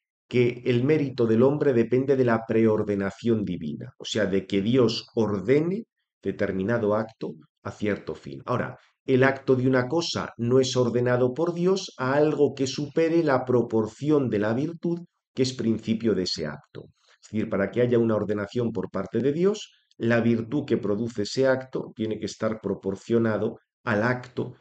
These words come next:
que se produce. Esto forma parte de la providencia, porque nada actúa más allá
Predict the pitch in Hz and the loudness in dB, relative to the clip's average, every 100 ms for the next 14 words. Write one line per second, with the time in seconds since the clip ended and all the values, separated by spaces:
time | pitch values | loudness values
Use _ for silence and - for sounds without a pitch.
0 | _ - 220 - - 78 73 - - - | _ -4 -4 -4 -6 -8 -12 -14 -14 -4
1 | 120 113 - 104 110 98 104 101 117 113 | -2 -2 -2 -4 -4 -2 -4 -2 -2 0
2 | 95 90 - 80 110 165 - 82 - - | -2 -4 -6 -4 0 0 0 -8 -10 -8
3 | 95 104 107 104 - 120 113 113 - _ | -4 -2 -4 -6 -4 0 0 -2 -8 _
4 | - 101 113 - 101 95 101 | -6 -4 -4 -4 -4 -2 -4